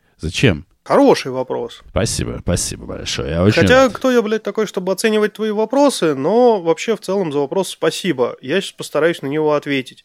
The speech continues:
Speaker 2: Вот смотри, есть хорошие рабочие ноутбуки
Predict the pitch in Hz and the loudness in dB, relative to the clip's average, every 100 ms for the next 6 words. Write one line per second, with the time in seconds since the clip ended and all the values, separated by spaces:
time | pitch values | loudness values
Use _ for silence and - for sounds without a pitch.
0 | _ 151 220 - - 240 190 131 247 - | _ -2 -2 0 0 2 2 0 -2 -2
1 | - _ - 151 185 277 - 160 139 - | -14 _ -4 2 4 4 4 2 2 -2
2 | 147 147 135 233 - 160 147 139 131 196 | -2 0 2 0 0 -2 0 -2 -2 0
3 | 277 208 135 | 0 0 -6